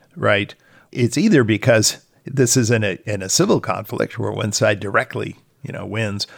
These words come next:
or it's because they have to band together for an external conflict, which is more the World War Two situation where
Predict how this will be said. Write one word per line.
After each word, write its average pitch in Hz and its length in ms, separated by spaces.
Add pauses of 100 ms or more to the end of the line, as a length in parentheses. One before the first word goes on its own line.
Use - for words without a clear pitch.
(200)
or 147 280
it's 127 180
because 117 380
they 110 140
have 120 180
to 117 120
band 110 320
together 104 520
for 110 160
an 104 140
external 110 460
conflict, - 640
which 135 280
is 117 160
more 127 240
the 110 120
World 110 300
War 92 160
Two 165 200
situation 107 760
where 117 300